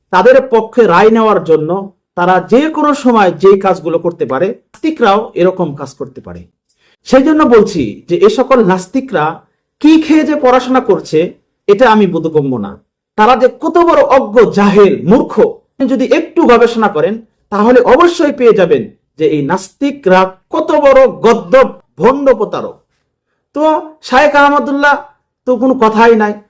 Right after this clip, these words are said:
শায়েখ আহমদুল্লাহ তার সাথে বসবে, কিভাবে বসবে? তো সেই নাস্তিক তো বারবার বলতেছে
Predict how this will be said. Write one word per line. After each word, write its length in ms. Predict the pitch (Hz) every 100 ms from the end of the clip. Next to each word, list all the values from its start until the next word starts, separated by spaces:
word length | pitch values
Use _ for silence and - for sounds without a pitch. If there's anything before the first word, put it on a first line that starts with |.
| _ -
শায়েখ 240 | 190 202
আহমদুল্লাহ 640 | 202 208 202 208 208 - - _ -
তার 180 | 254 254
সাথে 200 | 262 233
বসবে, 380 | 247 214 240
কিভাবে 340 | 233 208 190 156
বসবে? 320 | 139 127 113
তো 240 | - 233
সেই 260 | 226 269 240
নাস্তিক 420 | 220 - 320 320
তো 100 | 320
বারবার 420 | 220 214 220 269
বলতেছে 560 | 262 226 202 175 139